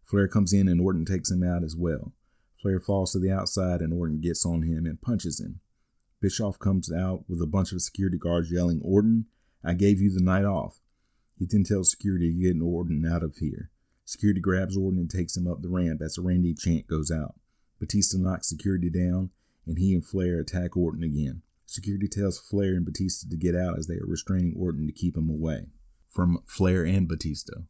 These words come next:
When they come back from commercial break, Bischoff is in the ring and says, "I just wanted you all to know that Randy Orton has been successfully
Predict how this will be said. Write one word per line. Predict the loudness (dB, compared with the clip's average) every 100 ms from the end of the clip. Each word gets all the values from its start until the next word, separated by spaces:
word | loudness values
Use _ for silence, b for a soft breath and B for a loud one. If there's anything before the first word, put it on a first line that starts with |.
| _
When | -4 -4
they |
come | 0 0
back | 0 -2 -6
from | -4
commercial | 2 2 2 -4 -6
break, | -6 -6 -10 _ _ _
Bischoff | -2 0 0 0 -2
is | 0
in | 0
the |
ring | 0 0 -2 -4 -8
and | -10 -6
says, | -6 -6
"I | -6
just | -6 -2
wanted | -2 0
you | 0 -2
all | -2 0
to |
know | 0 0 0
that | -2
Randy | 0 0 0
Orton | -2 -2 -4
has | -6
been | -4 -4
successfully | -4 -6 -4 -2 -4 -4 -4